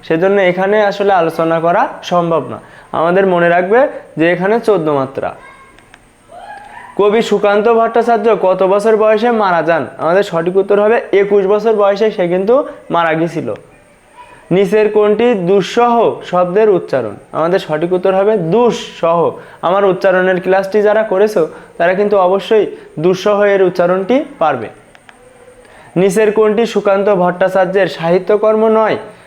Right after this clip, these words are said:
আমাদের সঠিক উত্তর হবে এক মুঠো। এই এক মুঠো সুকান্ত ভট্টাচার্যের সাহিত্যকর্ম নয়। "আঠারো বছর বয়স কি জানে না?"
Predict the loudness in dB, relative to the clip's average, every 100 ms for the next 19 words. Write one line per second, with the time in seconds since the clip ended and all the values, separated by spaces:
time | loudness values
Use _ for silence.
0 | -8 -2 0 0 -2 -2 0 0 0 0
1 | 0 0 0 -2 -2 -4 -4 -4 -8 -14
2 | -18 -4 0 2 0 0 -2 0 0 0
3 | -2 0 0 0 -2 -2 -2 0 -2 -2
4 | -4 -2 -2 0 0 0 -2 -6 -8 -2
5 | 0 -2 -6 -16 -20 -20 -20 -20 _ _
6 | -20 -20 -20 -6 -4 0 2 2 2 2
7 | 2 2 2 2 0 0 0 2 2 0
8 | -2 -6